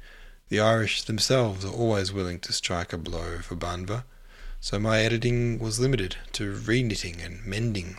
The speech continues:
the literary texture, which seemed to me in many places loose and casual. I have done my best with it, and even now, despite all my stitching and unstitching, as Yeats would say, I have not woven a garment worthy of Banva.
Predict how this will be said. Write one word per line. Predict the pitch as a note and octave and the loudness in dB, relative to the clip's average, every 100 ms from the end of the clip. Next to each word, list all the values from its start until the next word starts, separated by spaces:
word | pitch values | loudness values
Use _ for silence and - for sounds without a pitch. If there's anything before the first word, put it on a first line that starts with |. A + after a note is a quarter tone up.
| - | -8
the | |
literary | F2+ F2+ F2+ E2 E2+ | -6 -2 0 0 -2
texture, | - A2 - - E2 - - - - - | -2 -2 -2 -4 -4 -6 -14 -14 -14 -4
which | - - | 2 4
seemed | - C3 C3+ | 6 6 4
to | - - | 0 0
me | A#2 B2 C#3+ C#3+ | 2 4 4 2
in | B2+ A2+ | 0 2
many | B2 | 2
places | C#3+ - F#2+ - F#2+ G#2 | 0 0 -2 -2 -6 -2
loose | G#2+ G2+ | -2 0
and | F2+ F#2 | -2 -6
casual. | - A#2+ A2 F#2+ F2+ - - - - | -2 0 0 -2 -6 -6 -8 -8 -2
I | - | 2
have | G#2+ | 4
done | A#2+ A#2+ | 4 4
my | A2 | 4
best | G#2+ G2+ - | 4 2 0
with | A2 | -2
it, | C#3 - - - - - - - - _ - - - | -2 -6 -18 -18 -18 -18 -18 -20 -20 _ -20 -6 4
and | B2 | 8
even | A#2+ A2+ | 10 10
now, | A2 G#2+ G2+ | 10 8 6
despite | F#2+ - G2+ G2+ | 2 4 6 6
all | G2+ | 4
my | G2 F2+ | 4 4
stitching | - F#2 - F#2 | 4 2 0 0
and | F2 | 0
unstitching, | F#2+ A#2+ - - - F2 | 2 0 0 0 0 0
as | F2 - | 0 2
Yeats | F2 - | 2 0
would | - | 2
say, | - - F#2+ G#2 | 2 4 2 2
I | F#2 | 2
have | F#2 F#2+ | 2 0
not | F#2 F#2 | 0 -2
woven | F2 F#2+ F#2+ G#2 | 0 2 2 0
a | F2 | -2
garment | F2 F2 F2+ F#2 - F2+ | -2 -2 -2 -4 -4 -2
worthy | F2+ F2+ | -2 0
of | G#2 - | -2 -4
Banva. | E2+ E2 D#2 E2 | -6 -6 -8 -12